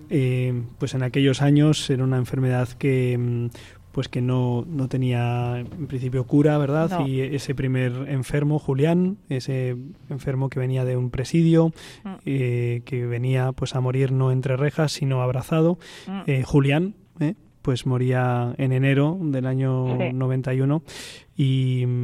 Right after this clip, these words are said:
Speaker 1: y bueno, y luego han pasado, pues, pues veinticinco años, Visi. ¿Qué,
Speaker 2: Sí.
Speaker 1: qué, qué te viene a, al, a la mente y al corazón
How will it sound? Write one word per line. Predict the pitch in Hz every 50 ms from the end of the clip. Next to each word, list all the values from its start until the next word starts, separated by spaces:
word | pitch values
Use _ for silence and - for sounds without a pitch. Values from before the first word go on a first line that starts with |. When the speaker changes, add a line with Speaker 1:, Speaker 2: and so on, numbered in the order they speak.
| 120 120 120 117 147 - _ _ _
Speaker 1:
y | - 147
bueno, | 127 143 165 170 147
y |
luego | 127 131 135 135
han | 143 139
pasado, | 131 135 - - 143 143 151 156 160 151
pues, | - 147 135 123 - - - - - - - -
pues | - 147 131 127
veinticinco | 131 131 123 135 - - 165 151 156 151
años, | 165 165 139 127 120
Visi. | 147 165 - - 135 131 - _ _ _ _ _ -
¿Qué, | - 147 135 131 131 - 131 127 127
Speaker 2:
Sí. | 123 -
Speaker 1:
qué, | - 151 147 147 151 151 - - _ _ _ _ -
qué | 151 135
te | 151 151
viene | 156 156 147 143
a, | 135 127 127 127 127 127 127 131 160
al, | 139 131 127 127 127 123 120
a | - 131 127
la | 123 127
mente | 131 139 143 135 143 139
y | 131
al | 127 127 123
corazón | - 131 123 120 - 143 139 139 139 127